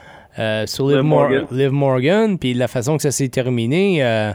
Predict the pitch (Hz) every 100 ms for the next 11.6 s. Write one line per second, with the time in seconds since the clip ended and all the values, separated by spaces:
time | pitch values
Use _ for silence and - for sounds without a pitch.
0 | - - 117 131 139 123 123 175 151 110
1 | 117 117 120 131 135 117 107 98 113 98
2 | 139 175 165 127 104 92 - - - -
3 | - 107 101 101 98 - 107 104 107 104
4 | - 196 151 117 95 _ _ _ _ _
5 | _ _ _ _ - 127 - 135 123 127
6 | - - - - 113 135 - _ _ _
7 | _ _ _ 117 101 101 104 107 104 104
8 | 113 123 147 - - 143 147 180 196 214
9 | 220 220 135 120 135 120 107 101 101 156
10 | 247 277 - 185 190 294 247 190 180 190
11 | 180 165 190 160 151